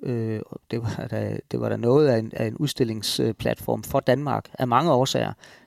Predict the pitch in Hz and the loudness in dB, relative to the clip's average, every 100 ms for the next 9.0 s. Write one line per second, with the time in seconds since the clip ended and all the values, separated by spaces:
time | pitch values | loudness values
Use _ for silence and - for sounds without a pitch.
0 | - 113 107 139 151 123 117 107 139 - | -10 -6 0 0 0 -2 -2 4 2 4
1 | 117 113 107 110 - 143 117 131 113 - | 0 2 0 0 0 2 2 -2 -6 -6
2 | _ _ _ - 147 120 117 113 110 104 | _ _ _ -12 -4 0 0 0 -2 -8
3 | 101 _ - - _ - - - - 165 | -12 _ -20 -20 _ -6 -6 -6 0 2
4 | 143 139 151 127 135 _ - 117 123 123 | 2 4 4 4 0 _ -2 2 4 4
5 | 117 110 - 117 131 120 110 113 113 95 | 4 4 0 -4 0 0 2 0 -2 -4
6 | - 120 113 - 127 147 131 127 120 - | -4 -4 -4 -2 -2 -2 -2 -2 -2 -2
7 | 127 143 - 135 123 127 139 117 110 - | -4 -2 -2 0 0 0 -2 -2 -6 -8
8 | 117 110 110 110 120 110 135 131 131 147 | -8 -6 -8 -8 -8 0 2 2 2 0